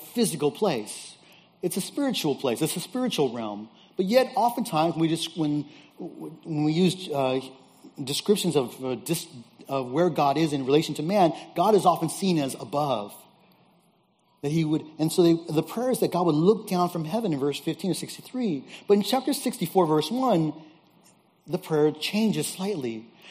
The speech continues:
Not only do they pray that he's gonna look down, but now they say, "O Lord, rend the heavens and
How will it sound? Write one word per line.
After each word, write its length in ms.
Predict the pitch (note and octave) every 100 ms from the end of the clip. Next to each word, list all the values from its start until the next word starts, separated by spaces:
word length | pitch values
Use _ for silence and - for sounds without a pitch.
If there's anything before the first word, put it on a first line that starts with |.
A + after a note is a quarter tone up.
| -
Not 180 | G3 C4
only 140 | B3+
do 20 | A3+
they 100 | F#3
pray 200 | G#3 F#3
that 60 |
he's 100 | E3
gonna 160 | F3 E3
look 400 | D#3+ C4+ C#4+ -
down, 260 | C#3+ C#3+
but 140 | D3+ D#3
now 180 | G#3 D4+
they 140 | C4
say, 400 | - E3 D#3 D#3 - - -
"O 80 |
Lord, 460 | G3+ G3 F#3+ G3 F#3+ - - - - _ _ _ _ _ _ _
rend 560 | B2+ C3+ A3 C#4 C#4+ C#4
the 80 | G3+
heavens 580 | F3 E3 E3+ E3 D#3+ -
and 260 | D#3+ E3